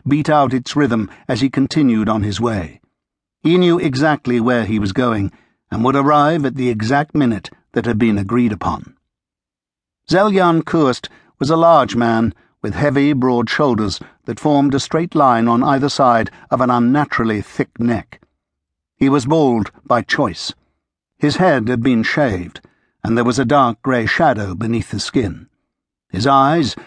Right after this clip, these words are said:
a muddy brown, showed little intelligence, and he had the thick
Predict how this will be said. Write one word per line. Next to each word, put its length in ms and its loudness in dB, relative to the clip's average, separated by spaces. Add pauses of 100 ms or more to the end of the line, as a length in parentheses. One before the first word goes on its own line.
(120)
a 60 -2
muddy 380 2
brown, 500 0 (300)
showed 280 2
little 280 0
intelligence, 760 -2 (340)
and 100 -2
he 60 2
had 180 2
the 100 -2
thick 220 -6